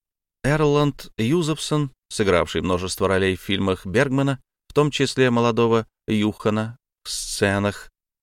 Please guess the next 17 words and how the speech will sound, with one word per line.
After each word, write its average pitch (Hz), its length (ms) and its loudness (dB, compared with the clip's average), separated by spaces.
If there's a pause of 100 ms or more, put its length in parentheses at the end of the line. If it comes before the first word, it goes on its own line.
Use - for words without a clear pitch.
и 120 140 2
пожилого 98 580 4
Юхана 104 580 0 (180)
в - 60 -14
«Сарабанде», 104 720 -2 (360)
говорил 135 460 2
о 135 100 0
своём 135 440 0
друге 123 360 0
и 113 40 2
режиссёре 120 600 0
как 123 240 -4
о 117 60 -2
человеке, 127 800 -2 (240)
одержимом 117 800 -2 (180)
идеей 120 640 0
неудачи 107 800 -2